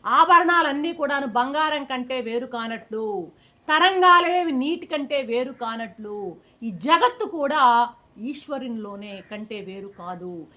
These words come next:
ఈశ్వరుడే జగత్తుగా ప్రభాసిస్తున్నాడు. ఈశ్వరుడే జగత్తుగా స్ఫురిస్తున్నాడు. కేవలం వేషం వేసుకొని కనిపిస్తున్నాడు. ఈశ్వరుడే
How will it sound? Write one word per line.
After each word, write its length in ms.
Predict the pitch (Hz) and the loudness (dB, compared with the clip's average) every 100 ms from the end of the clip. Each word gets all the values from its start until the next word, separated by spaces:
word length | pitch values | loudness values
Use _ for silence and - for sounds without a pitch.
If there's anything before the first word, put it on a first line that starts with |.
| _ | _
ఈశ్వరుడే 520 | 247 285 330 277 247 240 | -8 -6 -2 -2 0 -2
జగత్తుగా 680 | 202 208 - 202 208 359 - - _ _ | -4 -12 -12 -6 0 2 0 -6 _ _
ప్రభాసిస్తున్నాడు. 1200 | 185 160 151 214 339 349 277 226 190 175 185 175 151 _ _ _ _ _ _ _ _ _ 214 | -16 -16 -16 -12 -10 -10 -10 -10 -8 -8 -8 -8 -10 _ _ _ _ _ _ _ _ _ -4
ఈశ్వరుడే 480 | 294 320 320 311 302 | -2 0 0 0 0
జగత్తుగా 480 | 262 277 294 269 | -2 -4 -4 -2
స్ఫురిస్తున్నాడు. 1200 | 269 - 359 427 427 403 370 339 349 339 320 247 - - _ _ - | -2 -4 0 0 0 -4 0 2 0 0 0 0 -4 -16 _ _ -6
కేవలం 320 | 294 349 330 | -2 0 0
వేషం 320 | 269 349 415 | 0 -2 -2
వేసుకొని 340 | 392 392 392 339 | -4 -4 -4 -6
కనిపిస్తున్నాడు. 480 | 302 269 - 262 233 | -6 -8 -8 -8 -6
ఈశ్వరుడే 840 | 311 - 339 330 330 359 370 | -8 -8 -6 -4 2 4 2